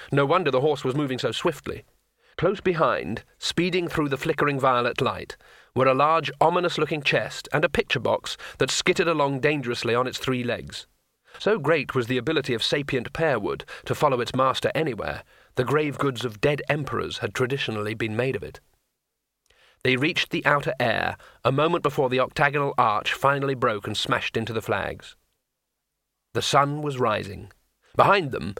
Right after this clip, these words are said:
a column of dust rose as the temple collapsed in on itself. But they did not look back.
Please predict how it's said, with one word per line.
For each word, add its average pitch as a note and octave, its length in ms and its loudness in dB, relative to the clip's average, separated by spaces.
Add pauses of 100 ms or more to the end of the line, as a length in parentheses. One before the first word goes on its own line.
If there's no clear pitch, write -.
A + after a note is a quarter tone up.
(180)
a A2+ 60 0
column D#3 340 4
of A#2+ 100 -4
dust - 360 4
rose A2 600 0
as G#2+ 120 -2
the A2+ 80 -4
temple B2+ 380 0
collapsed A#2+ 400 0
in B2+ 100 0
on A2+ 100 -2
itself. - 500 -6 (540)
But A#2 120 0
they B2 80 -4
did C3 140 0
not B2+ 160 2
look A#2 160 -2
back. - 400 -2